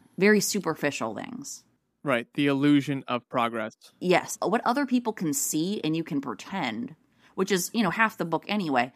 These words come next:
Speaker 1: 'cause he isn't the person they're saying he is. They wrote his life for him.
Speaker 2: Right.
Speaker 1: To the media made Messiah thing. You know, the looks part, I guess, was important. No one would, uh, worship a fat Jesus.
Speaker 2: That's true.
Speaker 1: Which I feel like we should have brought that up.
Speaker 2: I mean, you can dive into it right now if you want to.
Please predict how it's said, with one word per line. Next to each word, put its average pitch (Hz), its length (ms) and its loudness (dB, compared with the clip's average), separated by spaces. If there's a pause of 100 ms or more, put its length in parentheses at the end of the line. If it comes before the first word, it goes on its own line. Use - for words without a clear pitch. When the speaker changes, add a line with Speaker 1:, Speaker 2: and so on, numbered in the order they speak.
(180)
Speaker 1:
'cause 170 220 -6
he 196 340 -2
isn't 208 240 2
the 180 80 -2
person 147 360 0
they're 135 120 0
saying 123 340 -2
he 127 140 0
is. 143 140 -4
They 156 120 0
wrote 160 200 0
his 151 180 -2
life 131 220 0
for 123 300 -6
him. 139 320 -6 (160)
Speaker 2:
Right. 135 360 -2
Speaker 1:
To - 60 -8
the 156 100 2
media 147 400 2
made 139 180 2
Messiah 120 480 -2
thing. 143 320 -6 (240)
You 185 100 2
know, 160 100 6
the 160 100 6
looks 156 180 4
part, 147 180 4
I 147 40 4
guess, 139 180 0
was 143 100 -4
important. 147 600 -4
No 147 140 -2
one 143 200 0
would, 135 280 -4
uh, 135 260 2
worship 135 320 -6
a 120 80 -4
fat - 260 -2
Jesus. 131 560 -6 (160)
Speaker 2:
That's 113 220 -6
true. 180 300 2 (580)
Speaker 1:
Which - 160 -6
I 147 60 -4
feel 214 160 6
like 170 80 4
we 185 60 4
should 180 140 0
have 156 80 0
brought 156 220 4
that 147 160 4
up. 120 240 -2 (360)
Speaker 2:
I - 40 -14
mean, 123 100 -2
you 170 80 4
can 180 80 6
dive 175 220 8
into 185 200 2
it - 20 4
right 165 140 4
now 190 140 4
if 170 60 2
you 156 60 0
want 190 160 0
to. 180 200 -2